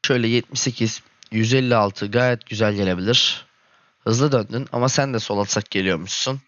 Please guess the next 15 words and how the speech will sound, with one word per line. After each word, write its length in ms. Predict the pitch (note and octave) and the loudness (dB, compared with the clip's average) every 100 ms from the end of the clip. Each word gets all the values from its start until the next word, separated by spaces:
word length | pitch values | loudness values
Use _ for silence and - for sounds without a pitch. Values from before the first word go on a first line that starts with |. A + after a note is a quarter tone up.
| - | -4
O 80 | B2+ | 0
zaman 320 | D3 D3+ C#3 | 2 2 0
bir 60 | |
sol 300 | D#3 - C#3+ | -2 0 2
daha 200 | C3+ C#3+ | 2 2
denesek 460 | B2+ A#2+ B2+ C3 - | 2 0 0 -2 -4
mi 140 | A2 | -4
yoksa 440 | A#2 A2+ - A2+ A2+ | -2 -2 0 0 0
sağdan 520 | - - A2+ A2 G#2+ G#2+ | -4 0 2 2 0 0
devam 260 | G#2+ G2+ | 0 0
mı? 200 | F#2+ G2 | 0 -2
Bence 300 | A#2+ A2+ G2+ | 0 0 -2
sağdan 540 | G2 A2 G2+ F#2 F2+ G2 | -2 2 2 2 -2 -2
devam. 260 | F#2+ F#2+ - - | -2 -4 -8 -6
Evet, 140 | A2 | -6